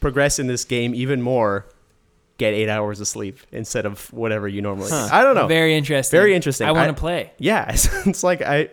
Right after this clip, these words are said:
Speaker 1: maybe I'll get better sleep. I probably won't play it, but,
Speaker 3: That seems like
Speaker 1: um,
Speaker 3: the, a genius concept to force people to get better at, like, to make people, I mean, there's gonna be workarounds.
Speaker 1: For sure.
Speaker 3: Somebody's gonna find a workaround where
Speaker 1: Oh,
Speaker 3: they can play
Speaker 1: hundred percent.
Speaker 3: video games and get great scores.
Speaker 1: Yeah.
Speaker 3: Or, like,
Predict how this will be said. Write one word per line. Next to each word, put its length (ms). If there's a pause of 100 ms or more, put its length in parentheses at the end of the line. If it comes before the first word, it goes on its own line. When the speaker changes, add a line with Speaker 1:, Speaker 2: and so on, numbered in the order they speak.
Speaker 1:
maybe 280
I'll 140
get 180
better 200
sleep. 240
I 100
probably 300
won't 160
play 180
it, 80
but, 160 (160)
Speaker 3:
That 100
seems 180
like 160
Speaker 1:
um, 160 (100)
Speaker 3:
the, 60
a 20
genius 560
concept 480
to 80
force 320
people 140
to 60
get 200
better 160
at, 120 (120)
like, 240
to 80 (100)
make 200
people, 280 (180)
I 60
mean, 100
there's 120
gonna 180
be 60
workarounds. 560
Speaker 1:
For 120
sure. 140
Speaker 3:
Somebody's 240
gonna 120
find 140
a 40
workaround 320
where 100
Speaker 1:
Oh, 40
Speaker 3:
they 20
can 80
play 80
Speaker 1:
hundred 100
percent. 140
Speaker 3:
video 160
games 320
and 100
get 220
great 200
scores. 380
Speaker 1:
Yeah. 180 (360)
Speaker 3:
Or, 320
like, 280